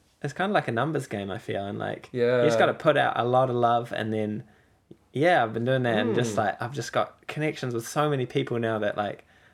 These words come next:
Speaker 1: I really, r-, I really respect
Speaker 2: Mm.
Speaker 1: what the, the journey they're on, and they respect the journey I'm on, and it's
Speaker 2: Mm.
Speaker 1: like, it's a beautiful thing.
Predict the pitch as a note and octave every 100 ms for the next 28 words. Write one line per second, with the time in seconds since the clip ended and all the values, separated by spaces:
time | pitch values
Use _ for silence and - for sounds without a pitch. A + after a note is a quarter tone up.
0 | _ G#2+ A#2 C3+ B2 A2 G#2 G2+ - _
1 | _ _ - - _ _ - G2+ A2+ A#2
2 | G#2+ G2+ - _ A#2+ - - A2 - -
3 | - - E3 D#3 A2+ C3 A#2+ A#2 A2+ A2+
4 | A#2+ A#2 A2+ C3 C#3 D#3+ - G#2+ G#2+ G#2+
5 | G2+ - - B2+ A2+ G#2+ G#2+ B2+ C#3 D#3
6 | - - B2+ B2+ G#2+ G2 F2 F2 - _
7 | _ _ _ _ _ - G#2+ A#2+ A#2 A2+
8 | A2 C#3+ D3